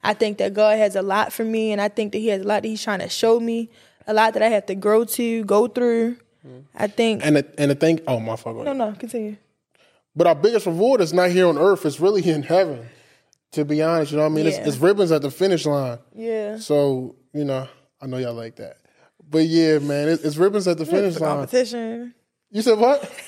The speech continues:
Speaker 1: You think you better than me? It's like <laughs>
Speaker 2: Here she go, man. I can't take her nowhere. Can't even sit on the couch and have a conversation.
Speaker 1: <laughs> But no, you're right. It's, it's,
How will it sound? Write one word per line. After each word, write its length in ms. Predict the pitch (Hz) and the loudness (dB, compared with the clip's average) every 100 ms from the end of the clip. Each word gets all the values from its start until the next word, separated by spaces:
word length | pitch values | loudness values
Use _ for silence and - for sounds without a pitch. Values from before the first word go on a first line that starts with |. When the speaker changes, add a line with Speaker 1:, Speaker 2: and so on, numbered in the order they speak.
| - - - - _ _ _ - - - - | -20 -20 -20 -20 _ _ _ -18 -18 -20 -8
Speaker 1:
You 80 | 320 | -4
think 200 | 233 208 | -2 -4
you 80 | 196 | 0
better 220 | 208 233 | 2 2
than 140 | 240 233 | 0 -2
me? 140 | 240 | 0
It's 560 | 240 254 - - _ - | 0 -2 -16 -20 _ -12
like 840 | - 170 - 294 - 277 294 294 - _ _ | -10 -10 -10 -12 -12 -14 -12 -12 -14 _ _
<laughs> 400 | - - - - | -18 -18 -18 -4
Speaker 2:
Here 140 | 139 127 | -4 -2
she 200 | 151 139 | -4 -4
go, 200 | 127 113 | -4 -6
man. 200 | 113 139 | -6 -6
I 60 | |
can't 260 | - 135 131 | -4 -4 -2
take 200 | 139 135 | -4 0
her 160 | 160 | 0
nowhere. 640 | 147 160 180 147 131 120 117 - - | 2 4 4 2 -2 -6 -10 -14 -4
Can't 160 | - 160 | 0 2
even 100 | 147 | 2
sit 160 | 185 | 0
on 60 | 165 | 0
the 80 | 156 | 2
couch 260 | 185 180 | 2 2
and 80 | 175 | 4
have 140 | 170 165 | 2 2
a 40 | |
conversation. 720 | 190 190 185 202 196 170 349 - | 2 2 2 2 2 0 0 0
Speaker 1:
<laughs> 20 | 311 330 - _ - - - _ _ _ _ - | -2 -2 -4 _ -18 -16 -18 _ _ _ _ -2
But 140 | 247 | 0
no, 140 | 277 285 | 4 2
you're 160 | 302 | 2
right. 180 | 415 240 | 2 2
It's, 300 | 196 214 - | 0 -2 -2
it's, 240 | 254 247 | -4 -4